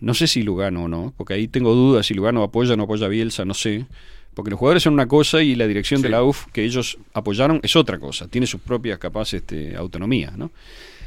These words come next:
Speaker 1: Alonso, este, contrató a, a Bielsa por un, por una cifra que no está clara, digamos, algunos dicen que son trece palos, otros no se sabe cuánto es. Eh, no está el contrato, no es público, obviamente, ¿no? Pero, este,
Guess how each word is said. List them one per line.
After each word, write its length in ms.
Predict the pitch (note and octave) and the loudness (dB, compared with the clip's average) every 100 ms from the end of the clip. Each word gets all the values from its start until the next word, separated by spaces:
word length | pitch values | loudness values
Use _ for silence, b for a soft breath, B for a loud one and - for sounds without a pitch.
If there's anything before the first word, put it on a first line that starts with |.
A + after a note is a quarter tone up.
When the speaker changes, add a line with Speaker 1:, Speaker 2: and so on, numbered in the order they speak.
| B - | B 0
Speaker 1:
Alonso, 640 | C#3 E3 F3+ - F#3 - - - | 4 6 6 4 2 0 -12 -6
este, 320 | A#2 - A2+ | -6 -2 -4
contrató 560 | A2 A2 G#2+ G#2 B2+ B2+ | -2 -2 -2 -2 0 2
a, 360 | A2+ G2+ F2+ F#2+ b b - - - | 2 2 -2 -6 b b -20 -16 -4
a 100 | A2 | 0
Bielsa 380 | A2 F2+ - | 0 0 -6
por 140 | E2+ C#3 | -2 0
un, 280 | E3 D3 B2 | 2 2 0
por 140 | B2+ | 0
una 100 | C#3+ | 0
cifra 280 | B2+ D#3 D3 | 2 2 2
que 80 | A#2 | 2
no 80 | |
está 200 | A#2+ C#3 | 0 -2
clara, 520 | B2+ C3 C3 C3+ C3 B2+ | 2 2 4 4 2 -2
digamos, 420 | G2+ G#2 G#2 G2+ | -6 -6 -6 -6
algunos 260 | G2 A2+ | -4 -2
dicen 160 | G#2+ A2 | -2 -2
que 60 | G2 | -4
son 180 | G#2 | -4
trece 280 | G2+ G#2+ G#2 | -6 -6 -6
palos, 480 | - A2 A2 G#2+ G2 | -4 -2 0 -2 -4
otros 420 | G2 G2+ F2 - b b b - - | -8 -8 -10 -12 b b b -20 -14
no 200 | G2 C3 | -6 -4
se 100 | A#2 | -4
sabe 220 | - - | -6 -10
cuánto 240 | - - - | -16 -18 -18
es. 140 | - b b b b b b - | -20 b b b b b b -6
Eh, 80 | G#2 | -4
no 80 | |
está 140 | G#2+ A#2+ | 0 -2
el 60 | |
contrato, 400 | G2 F2 F#2 E2+ | -2 -4 -4 -6
no 60 | F2 | -8
es 60 | E2+ | -6
público, 400 | G2+ E2 D2+ D2 | -6 -4 -6 -8
obviamente, 340 | D2 C2+ C#2 | -10 -12 -12
¿no? 140 | - - - | -14 -14 0
Pero, 360 | C#3+ D#3+ E3 - - _ _ _ | 4 4 2 -4 -20 _ _ _
este, 720 | A2+ - A2+ G2+ G2 F2+ | -6 -2 0 0 0 -4